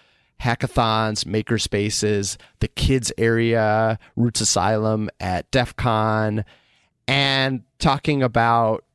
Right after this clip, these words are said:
what do I tell people who wanna get their kids into hacking but are afraid that it will turn them into criminals? And I remember Grant just saying, "Well, anyone who has ever used duct tape for any purpose other than repairing ductwork is a hacker."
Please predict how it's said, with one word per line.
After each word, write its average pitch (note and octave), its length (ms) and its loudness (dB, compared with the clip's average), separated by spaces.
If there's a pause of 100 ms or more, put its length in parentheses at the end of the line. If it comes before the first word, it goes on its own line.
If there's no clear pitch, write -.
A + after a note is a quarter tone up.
what D#3 100 2
do G3 80 4
I E3 60 4
tell D3+ 200 0
people A2+ 340 -2
who A#2+ 160 0
wanna B2 300 0
get A2+ 140 -4
their A2 100 0
kids A2+ 280 -4
into G#2 120 -2
hacking G2 360 -4
but F#2 140 -4
are F#2 140 -2
afraid A#2+ 540 0
that G2+ 180 0
it G2 80 -2
will G2 180 -4
turn A2 220 -2
them G2 100 -2
into F2 120 -6
criminals? - 680 -10 (640)
And C3 500 0
I B2 60 0
remember D3 200 4
Grant C3+ 280 0
just C3+ 180 0
saying, B2 480 0 (120)
"Well, C3 300 4
anyone D#3+ 500 2
who C#3+ 160 4
has B2 140 0
ever C3 160 2
used A2 320 0
duct - 320 -2
tape G2 360 -2 (200)
for - 140 -2
any C#3+ 240 0
purpose C3+ 480 0
other A#2+ 220 2
than A2+ 160 0
repairing G2+ 640 -2
ductwork G#2+ 640 0 (340)
is C#3+ 160 2
a D3 80 2
hacker." D3 540 -2